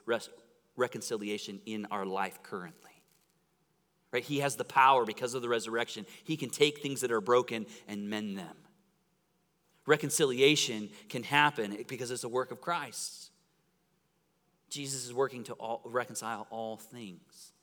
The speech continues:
That means that in Christ, your past can be reconciled. That means in Christ, your marriage that's on the brink can be reconciled.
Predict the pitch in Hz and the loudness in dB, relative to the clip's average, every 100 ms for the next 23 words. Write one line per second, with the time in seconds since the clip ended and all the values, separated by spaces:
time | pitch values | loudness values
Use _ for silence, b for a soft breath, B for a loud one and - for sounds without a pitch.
0 | b b b b b 135 185 - 196 233 | b b b b b 6 6 4 -4 -2
1 | 170 101 90 - - - b b 131 165 | -2 -4 -12 -16 -16 -16 b b -4 0
2 | 190 240 - 262 233 127 127 - - - | 0 -2 2 6 8 6 2 -4 -6 -16
3 | b 127 147 180 180 - 143 151 220 - | b -2 4 4 2 -2 2 2 0 -4
4 | - - - _ _ _ _ _ - 110 | -6 -10 -18 _ _ _ _ _ -10 -6
5 | 113 - - - - - _ _ _ _ | -6 -6 -14 -14 -18 -20 _ _ _ _
6 | _ _ _ _ _ _ _ _ _ _ | _ _ _ _ _ _ _ _ _ _
7 | _ _ _ _ _ _ _ B B 214 | _ _ _ _ _ _ _ B B 4
8 | 233 233 185 233 208 180 156 220 277 - | 6 6 4 2 4 12 12 12 10 0
9 | - - - B B 180 196 143 156 214 | -4 -6 -8 B B 6 8 8 8 10
10 | 240 240 170 170 160 180 196 156 180 220 | 10 8 6 2 6 8 8 8 6 6
11 | 269 - - - _ _ _ _ _ - | 2 -6 -18 -20 _ _ _ _ _ -4
12 | 147 135 185 196 - - | 0 2 2 2 -6 -8